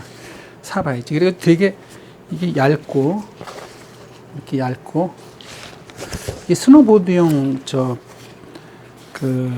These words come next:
가방인 것 같아. 되게 얇고, 여기다 이제 스노보드도 장착할 수 있고, 어, 뭐 그런 건데, 뭐 기대했던 바 일부러 조그만 걸로 샀으니까는, 예.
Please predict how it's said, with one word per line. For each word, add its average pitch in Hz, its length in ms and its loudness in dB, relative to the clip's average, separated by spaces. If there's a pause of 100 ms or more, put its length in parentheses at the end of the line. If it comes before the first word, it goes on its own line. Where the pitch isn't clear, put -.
(800)
가방인 170 380 6
것 139 80 4
같아. 127 180 -2
되게 147 240 0
얇고, 135 500 -2
여기다 147 280 2
이제 139 140 -2
스노보드도 190 600 -2
장착할 - 480 -4
수 - 160 -12
있고, 143 460 -4 (880)
어, 117 400 -6 (1400)
뭐 139 100 -14
그런 143 220 -2
건데, 135 320 -4 (840)
뭐 147 260 -2
기대했던 208 540 2
바 202 140 4 (260)
일부러 180 380 0
조그만 277 340 6
걸로 202 180 2
샀으니까는, 143 840 -2
예. 127 560 -8